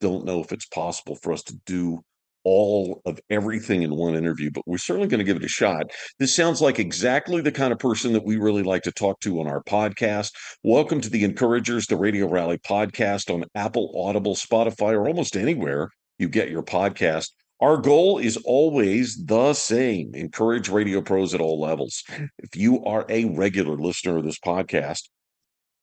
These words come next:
look, you know that we drop a fresh weekly episode featuring a radio pro working somewhere in radio right now each Sunday. To enjoy our podcast, it's pretty simple.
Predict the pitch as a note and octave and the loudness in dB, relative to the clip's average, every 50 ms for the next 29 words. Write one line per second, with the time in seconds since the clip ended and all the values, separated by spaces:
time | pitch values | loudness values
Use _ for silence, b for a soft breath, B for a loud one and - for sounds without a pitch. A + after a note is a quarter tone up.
0 | - - - A2+ G#2 A#2 A#2 - - _ - G#2+ F#2 F#2 G#2+ B2+ C#3 C3+ A2+ A2+ | -16 -10 -6 -2 0 0 0 0 -4 _ -2 0 2 4 6 6 6 6 6 6
1 | A#2+ A#2+ A#2 F2+ E2 F2 - _ _ _ _ _ - F2 E2+ - - F#2+ G#2 A#2 | 6 4 4 4 2 0 -2 _ _ _ _ _ -4 -4 -2 -2 -2 -2 0 0
2 | C3 A#2 F#2+ - F2+ F#2+ F#2 G2+ A2 A2+ - - - F2+ F2 F2 D#2+ D#2+ - - | 0 -2 -4 -2 -2 0 0 0 -2 -4 -6 -10 -6 -4 -2 -2 -4 -4 -4 -4
3 | G2 G2+ A#2 B2 - - - G2 G2+ F#2 F#2+ - F#2+ G2 F#2+ F2 - - G2 F#2+ | 0 0 0 0 -2 -4 -2 -2 -2 -4 -4 -4 -4 -2 -2 -2 -4 -6 -6 -4
4 | - G2 - - - E2 D#2+ D#2+ D#2 D#2 F#2+ F2+ F2 - F2 E2+ E2 D#2+ D2 - | -4 -4 -4 -2 -2 -2 -2 -4 -6 -6 -6 -6 -4 -4 -2 -2 -2 -2 -2 0
5 | E2+ F2 F2+ F2+ F2+ E2 - - F2 E2 D#2 D2+ D#2+ E2 D#2 - - C#2+ D2+ D2+ | 0 0 0 0 -2 -4 -2 0 0 0 2 2 0 -2 -2 -2 -6 -8 -6 -6
6 | - - F#2+ B2 D3+ C3+ E2 D2+ E2+ E2+ D2+ D#2 F#2+ G#2+ A#2 G#2 D#2+ D2+ D2 C#2 | -4 -2 0 0 2 0 0 0 0 0 2 2 2 2 2 0 0 0 0 0
7 | D#2 E2 G2 G#2+ G#2 F#2+ F2+ E2 D2+ D#2 - - G2 F#2+ A2 A2+ - - - _ | 0 0 0 -2 -2 -2 -2 -2 -2 -4 -6 -6 -6 -6 -6 -6 -8 -12 -16 _
8 | - - - F#2 F2 E2+ E2+ D2 C#2+ B1+ C2 - b b b b _ _ - - | -8 -6 -4 -2 0 0 0 -2 -2 -4 -6 -10 b b b b _ _ -2 0
9 | G2+ F2+ E2+ D#2+ G#2 G2+ G#2 G2+ F2+ F2+ - - F#2+ F#2 G2 F#2 - - D2+ C#2+ | 2 2 2 2 2 4 4 4 2 2 0 -2 -2 -2 -2 -2 0 -2 -2 -2
10 | - - - - - - A2+ F#2 E2+ E2 - F#2 F2 - E2 D2 C#2 - - | -4 -8 -10 -12 -6 -4 -2 -2 -2 -2 -2 -2 -2 0 -2 -4 -4 -4 -8